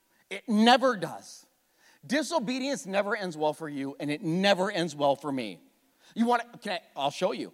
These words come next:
You wanna know how chapter one ended? Speaking of disobedience and Jonah jumping on the ship. How does it end, God, in chapter one? Se-, verse seventeen.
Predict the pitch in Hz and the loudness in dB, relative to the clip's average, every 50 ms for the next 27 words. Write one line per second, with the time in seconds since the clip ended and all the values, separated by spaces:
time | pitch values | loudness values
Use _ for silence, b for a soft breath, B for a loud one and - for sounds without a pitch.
0 | _ _ - 156 170 165 156 160 165 147 151 143 - - 156 151 - 160 156 151 | _ _ -6 -2 -2 -2 -2 -2 -4 -4 -4 -6 -6 -4 -6 -6 -6 -6 -8 -8
1 | 160 - 165 156 180 202 233 247 - _ - - - - 180 156 160 160 151 151 | -8 -8 -8 -10 -8 -8 -8 -10 -10 _ -20 -12 -8 -4 -4 -4 -4 -4 -2 -2
2 | 160 156 180 160 156 156 170 196 220 208 165 135 139 131 - - _ _ _ - | -4 -4 -4 -6 -6 -6 -6 -8 -8 -8 -8 -8 -10 -10 -12 -20 _ _ _ -2
3 | - 160 151 139 156 - 165 156 151 160 151 151 156 151 - - 190 220 277 - | 0 0 0 0 -2 -2 -2 -2 -2 0 -2 -2 -2 -4 -4 -2 -2 -2 -2 -4
4 | - _ _ b b b b b b b b b b 254 330 349 359 339 254 330 | -10 _ _ b b b b b b b b b b 8 8 8 6 2 0 2
5 | 311 277 240 202 175 165 165 160 170 170 170 170 156 147 135 - - 175 156 147 | 2 2 2 2 2 2 2 4 4 2 2 0 -2 -4 -6 -4 0 0 0 0
6 | - 160 147 135 135 117 101 92 90 87 _ _ _ _ _ _ _ _ _ _ | 0 -4 -4 -2 -2 -2 -4 -6 -8 -14 _ _ _ _ _ _ _ _ _ _
7 | _ _ _ _ _ _ _ - - - - 156 123 110 135 139 - - - 135 | _ _ _ _ _ _ _ -16 -8 -4 -2 -2 -2 -2 -4 -6 -4 -2 -2 0
8 | 139 160 165 - 226 262 240 151 101 | 0 -2 -6 -6 -8 -8 -8 -10 -12